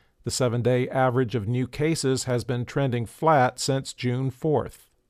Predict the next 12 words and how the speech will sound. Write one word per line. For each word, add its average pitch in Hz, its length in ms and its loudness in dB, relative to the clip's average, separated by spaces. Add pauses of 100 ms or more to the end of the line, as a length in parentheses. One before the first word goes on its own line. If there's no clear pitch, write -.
(280)
There 143 140 6
are 143 80 4
now 139 220 4
five 160 360 4
million 160 440 4
one 156 160 4
hundred 151 360 2
nineteen 151 520 2
thousand 135 520 4
seven 165 360 2
hundred 147 420 0
thirteen 147 580 0